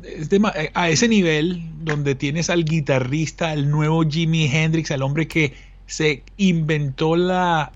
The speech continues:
industria del Guitar Hero, donde ya podías conseguir la misma guitarra por dos mil, tres mil, es quinientos, seiscientos dólares. Eh, es, es un tema, un tipo demasiado importante para la música,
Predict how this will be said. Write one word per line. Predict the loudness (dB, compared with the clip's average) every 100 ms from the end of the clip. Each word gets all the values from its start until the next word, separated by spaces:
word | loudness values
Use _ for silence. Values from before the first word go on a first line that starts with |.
| -6
industria | -2 0 2 2 2 2
del | 2 2
Guitar | 0 0 0 0 0
Hero, | 0 0 -2 -6 -10 -20 -18 -8
donde | -4 -2 -4 -6 -14 -4
ya | -4 -2
podías | -2 -4
conseguir | -6 -6 -4 -2 -2
la | -2
misma | 0 0 0
guitarra | 0 0 0 0 0 -2 -4
por | -4 -4 -4 -10 -20 -20 -18 -18 -8
dos | 0 2 2
mil, | 4 2 2
tres | 0 -2
mil, | 0 2 4 2 -2 -12 -4
es | -2 -2 -2
quinientos, | 0 2 2 2 2
seiscientos | 0 0 0 -2 0 0 0
dólares. | 0 2 2 0 -4 -12 -16 -14 -16 -14
Eh, | -10 -10 -4
es, | -2 -2 0
es | 0 2
un | 2
tema, | 2 2 2
un | 2
tipo | 0 -2 0 -4 -6
demasiado | -8 -4 0 2 2 4 4 2
importante | 2 0 0 -2 -2
para | -2 -2
la | 0
música, | 0 0 -2 -2